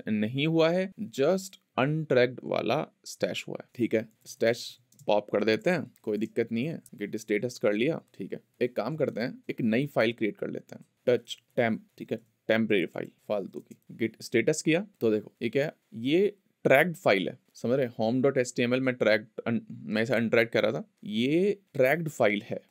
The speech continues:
है ना। चेंजेस जो हैं वो स्टेजिंग एरिया में नहीं करें, लेकिन टेम्प जो है ये अनट्रैक्ड फाइल है, यानी कि Git को इसके बारे में पता ही नहीं है, एक बार भी हमने इसको स्टेजिंग एरिया में डाला नहीं है, कमिट नहीं किया, ठीक है। फिर से बोल रहा हूँ, ये क्या है, अगर हम कोई चेंज करते हैं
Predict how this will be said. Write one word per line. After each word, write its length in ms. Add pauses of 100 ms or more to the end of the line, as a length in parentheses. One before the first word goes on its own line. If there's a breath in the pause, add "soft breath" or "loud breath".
है 60
ना। 100 (340)
चेंजेस 420
जो 120
हैं 80
वो 160
स्टेजिंग 420
एरिया 180
में 100
नहीं 260
करें, 240 (100)
लेकिन 340 (120)
टेम्प 280
जो 160
है 60 (200)
ये 260 (180)
अनट्रैक्ड 520
फाइल 320
है, 80 (120)
यानी 280
कि 120
Git 140
को 100
इसके 140
बारे 140
में 100
पता 240
ही 240
नहीं 320
है, 120 (160)
एक 280
बार 300
भी 200
हमने 360
इसको 480
स्टेजिंग 440
एरिया 140
में 120
डाला 300
नहीं 220
है, 160
कमिट 340
नहीं 100
किया, 220
ठीक 200
है। 100 (120)
फिर 100
से 80
बोल 140
रहा 100
हूँ, 100 (200)
ये 100
क्या 160
है, 140 (180)
अगर 220
हम 140
कोई 180
चेंज 320
करते 340
हैं 220